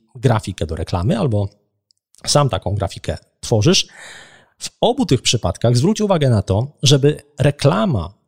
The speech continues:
grafika w reklamie wizualnie nawiązywała do twojej strony. Jeżeli te dwa elementy się rozjeżdżają, jeżeli reklama i twoja strona internetowa nie mają pewnych wspólnych części, takich jak kolory, fonty czy jakieś ozdobniki,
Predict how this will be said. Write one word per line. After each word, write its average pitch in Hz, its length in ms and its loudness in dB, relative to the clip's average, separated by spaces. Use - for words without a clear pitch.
grafika 135 600 -2
w 101 60 -2
reklamie 95 440 -2
wizualnie 147 720 2
nawiązywała 143 880 2
do 101 100 0
twojej 85 380 -4
strony. - 360 -8
Jeżeli 262 580 2
te 143 100 4
dwa 160 240 -2
elementy 151 800 4
się 143 220 2
rozjeżdżają, 127 720 4
jeżeli 123 540 0
reklama 175 520 0
i 131 60 -2
twoja 175 260 -2
strona 147 340 -2
internetowa 123 640 0
nie 113 200 4
mają 135 500 2
pewnych 127 460 0
wspólnych 160 560 2
części, 139 580 2
takich - 300 -4
jak 120 220 -6
kolory, 120 460 4
fonty 113 480 -2
czy - 140 -4
jakieś 101 260 -4
ozdobniki, 120 640 0